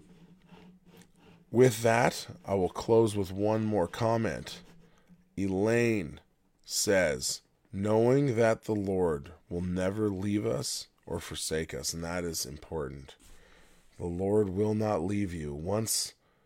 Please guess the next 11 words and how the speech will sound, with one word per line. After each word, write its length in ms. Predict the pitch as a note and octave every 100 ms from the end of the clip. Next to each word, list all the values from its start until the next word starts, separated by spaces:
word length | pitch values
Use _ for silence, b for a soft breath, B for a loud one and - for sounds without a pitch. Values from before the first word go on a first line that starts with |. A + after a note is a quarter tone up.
| _ _ _ _ _ _ _ _ _ _ _ _ _ _ _ _
he 200 | A2 G2+
has 500 | G2+ G#2+ G#2+ G#2+ A#2+
you 220 | A#2+ A#2+
and 140 | G2+
you 180 | G2 A2
have 340 | G#2+ A2+ G#2+
him, 380 | F#2 G#2+ A#2 C3+ - - - b b b b b b
he'll 160 | - G#2
never 400 | G#2 G#2 F#2 F2
leave 320 | D2 C#2+ B1+
you. 180 | G1+ F2+